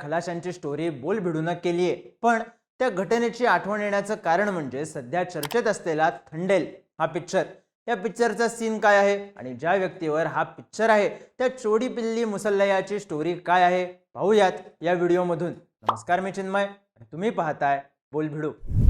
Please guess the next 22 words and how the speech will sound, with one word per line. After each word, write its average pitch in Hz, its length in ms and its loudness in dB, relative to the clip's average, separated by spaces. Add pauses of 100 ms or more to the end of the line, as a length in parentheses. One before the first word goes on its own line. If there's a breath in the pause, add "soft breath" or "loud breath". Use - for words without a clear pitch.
(140)
सगळ्यात 247 440 0
आधी 202 240 2
बोलू 180 340 0
पिक्चरबद्दल. 160 760 -2 (320)
प्रेमम 185 500 -4
वाली 175 220 2
मलर 165 360 0 (220)
म्हणजेच 170 580 -4
साई 185 180 0
पल्लवी 175 500 2
यात 165 220 2
आहे 156 160 -4 (260)
आणि 214 100 -4
नागा 208 320 2
चैतन्य 185 480 -2
सुद्धा. 147 320 -4 (400)
थंडेल 208 340 0
पिक्चर 196 440 0
थिएटरमध्ये 185 520 0
आला 185 180 4
फेब्रुवारीमध्ये, 170 720 0 (240)
पण 131 100 -14